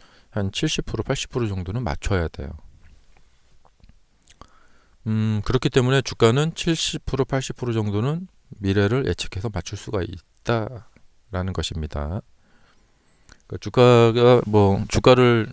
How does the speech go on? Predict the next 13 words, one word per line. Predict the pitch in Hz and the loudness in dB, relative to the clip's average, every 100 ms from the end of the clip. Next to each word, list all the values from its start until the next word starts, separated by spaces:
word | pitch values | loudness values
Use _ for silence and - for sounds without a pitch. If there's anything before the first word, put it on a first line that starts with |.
| - | -4
귀신도 | 117 - 127 113 | 0 0 2 2
몰라요." | 101 107 104 | 2 2 2
그렇게 | 95 - 104 | -2 -4 -2
말씀하시는 | 92 - 110 98 123 104 | -2 -4 -6 -4 -4 -4
분들이 | 92 113 113 | -6 -6 -4
많은데, | 80 80 82 104 110 - - - - _ _ | -4 -4 -2 -4 -4 -14 -20 -20 -20 _ _
아, | 95 85 85 85 | -10 -8 -10 -8
그건 | 101 98 98 | -6 -6 -4
그냥들 | 104 104 98 92 98 | -2 -2 -2 -4 -4
하시는 | 120 131 110 | -4 -6 -6
말씀이고 | 80 104 90 80 95 | -6 -6 -8 -8 -8
그렇지 | 90 87 78 | -8 -4 -4
않습니다. | 69 - 82 78 - | -4 -8 -10 -12 -12